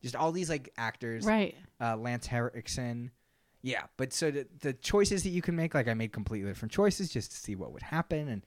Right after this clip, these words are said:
Speaker 2: Nice.
Speaker 1: you know, who, who died, who lived, 'cause it's essentially not just the nine,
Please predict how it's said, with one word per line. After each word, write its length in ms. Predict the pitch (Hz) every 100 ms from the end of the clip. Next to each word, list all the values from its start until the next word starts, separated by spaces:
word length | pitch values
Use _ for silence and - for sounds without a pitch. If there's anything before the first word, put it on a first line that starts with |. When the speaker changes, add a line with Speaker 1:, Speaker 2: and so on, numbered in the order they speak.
| -
Speaker 2:
Nice. 360 | 285 294 156 -
Speaker 1:
you 140 | 127 117
know, 160 | 104
who, 260 | 98 147 139 -
who 200 | 135 120
died, 420 | 107 110 123 120 110
who 140 | 101
lived, 380 | 95 117 120 -
'cause 180 | 113 107
it's 200 | 107 -
essentially 920 | 131 - 220 269 - 175 127 117 110 _ _ - _ -
not 340 | 127 131 139
just 420 | 104 120 123 - 113
the 140 | 110
nine, 1040 | 104 101 101 107 104 104 104 104 107 107